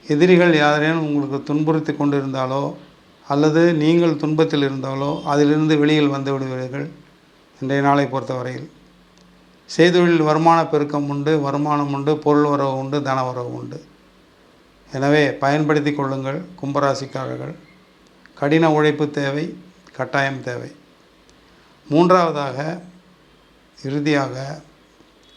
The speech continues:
மீனராசிக்காரர்கள். மீனராசிக்காரர்களை பொறுத்தவரையில் ராசியாதிபதி குரு பகவானாக இருந்தால் கூட குரு பகவான் வந்து தைரிய வீரியஸ்தானம் என்று சொல்லக்கூடிய மூன்றாம் இடத்தில்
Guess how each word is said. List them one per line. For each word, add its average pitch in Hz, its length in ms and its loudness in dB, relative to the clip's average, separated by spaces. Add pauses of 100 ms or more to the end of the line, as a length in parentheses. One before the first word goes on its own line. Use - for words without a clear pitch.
(400)
மீனராசிக்காரர்கள். 147 1000 0 (1120)
மீனராசிக்காரர்களை 170 840 4
பொறுத்தவரையில் 147 560 0 (160)
ராசியாதிபதி 160 640 2 (160)
குரு 151 240 0
பகவானாக 147 540 0
இருந்தால் 135 340 -4
கூட 143 140 0 (1500)
குரு 147 220 2
பகவான் 156 420 2
வந்து 139 260 -4 (600)
தைரிய 180 380 4 (100)
வீரியஸ்தானம் 156 760 0 (360)
என்று 139 220 -6
சொல்லக்கூடிய 135 500 -6 (960)
மூன்றாம் 160 480 4
இடத்தில் 143 340 -4